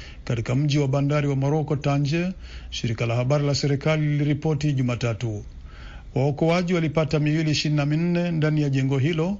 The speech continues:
na kuokoa manusura kumi ambao walipelekwa baadaye hospitali, shirika la map limesema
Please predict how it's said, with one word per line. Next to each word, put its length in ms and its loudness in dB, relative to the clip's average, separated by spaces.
na 120 -2
kuokoa 440 0
manusura 480 0
kumi 420 0
ambao 200 0
walipelekwa 520 2
baadaye 300 2
hospitali, 680 0
shirika 420 -2
la 140 0
map 280 0
limesema 680 0